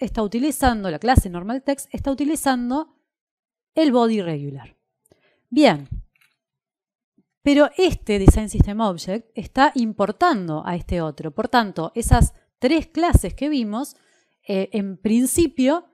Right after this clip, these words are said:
tienen esas definiciones. Ahora, eh, ya vimos que H uno Negative modificaba alguna de las propiedades que venía del H uno Negative Travel Agency, sin embargo, el font size no lo modifica para nada. Si vamos a la sección de tokens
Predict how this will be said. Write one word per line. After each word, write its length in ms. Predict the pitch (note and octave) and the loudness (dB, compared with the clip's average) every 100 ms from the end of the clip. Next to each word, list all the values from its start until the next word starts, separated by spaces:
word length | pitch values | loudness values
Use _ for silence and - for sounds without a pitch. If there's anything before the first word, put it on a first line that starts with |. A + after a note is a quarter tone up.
| _ | _
tienen 300 | - C4 C#4 | 0 2 4
esas 220 | C4 C4+ A3 | 2 0 -2
definiciones. 920 | G3 G3+ F3 - E3 D3+ C#3 C3+ - _ _ _ _ - | -2 -4 -4 -2 -4 -8 -10 -14 -16 _ _ _ _ 0
Ahora, 600 | A#3 B3 G#3+ F3+ E3 _ | 6 6 6 4 0 _
eh, 380 | A3+ G#3 G3 F#3+ | -4 -2 -2 -6
ya 240 | - C#4+ C#4+ | 0 4 6
vimos 340 | D#4 C#4+ D#4+ | 6 4 2
que 120 | - | 2
H 200 | A3+ A3+ | 2 2
uno 200 | A#3+ B3+ | 0 0
Negative 480 | C4+ D4+ D#4+ D#4 D#4 B3 | 2 4 4 2 -4 -2
modificaba 680 | G#3 G3+ - G#3 D4+ D#4 | -2 -2 -4 0 6 6
alguna 240 | G#3 F#3 F#3 | 6 2 0
de 80 | |
las 120 | F#3+ E3 | -2 -2
propiedades 600 | G3 G3 A#3+ D4 C#4+ C4+ | -4 0 4 4 4 2
que 100 | F3+ | -2
venía 380 | D#3+ F#3 A#3 G3 | -4 -4 -2 -2
del 140 | E3+ | -2
H 180 | F3 F#3 | -4 -8
uno 180 | F#3 F#3+ | -8 -6
Negative 460 | G#3 G#3 A3 A3 _ _ | -2 -2 -2 -8 _ _
Travel 320 | G3+ G#3 C4+ | -2 2 2
Agency, 460 | D4 C#4 D#4 F4+ F4 _ _ | 2 0 -2 -4 -8 _ _
sin 200 | - C#4 | -4 0
embargo, 420 | D4 C#4+ E4 F4 E4 | 4 4 4 4 2
el 140 | B3 | -2
font 220 | - D4+ | -2 -2
size 240 | D4 D#4+ - | 0 -2 -2
no 80 | C4 | 0
lo 140 | C4 | 0
modifica 420 | A3 G3 G#3 F#3+ | 0 -4 -4 -4
para 220 | E3+ D#3+ D3+ | -2 -4 -4
nada. 340 | C#3+ C3+ B2 _ _ - _ _ _ | -8 -12 -16 _ _ -20 _ _ _
Si 220 | - C4 | -4 2
vamos 300 | D4+ F#4 F4+ | 2 2 0
a 80 | D4 | 2
la 80 | G3+ | 4
sección 400 | G3 - G#3+ G#3 | 4 2 -6 -6
de 80 | |
tokens 720 | C4 D#4+ B3+ - G#3+ C#4+ - | 0 4 4 2 -6 -6 -10